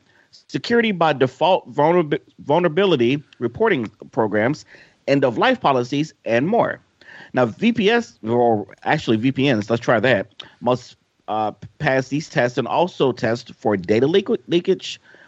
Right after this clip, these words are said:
automatic reconnects, and kill switch functions, and checks for T L S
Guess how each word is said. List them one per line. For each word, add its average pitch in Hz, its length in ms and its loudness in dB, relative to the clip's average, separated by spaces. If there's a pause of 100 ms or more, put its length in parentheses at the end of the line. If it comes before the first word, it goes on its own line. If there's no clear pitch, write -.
(160)
automatic 180 480 0
reconnects, 135 540 0
and 113 160 -4
kill 208 220 0
switch - 540 -8
functions, 117 600 -2 (400)
and 269 340 2
checks - 300 -2
for 131 160 -2
T 165 220 -2
L 156 260 2
S - 440 0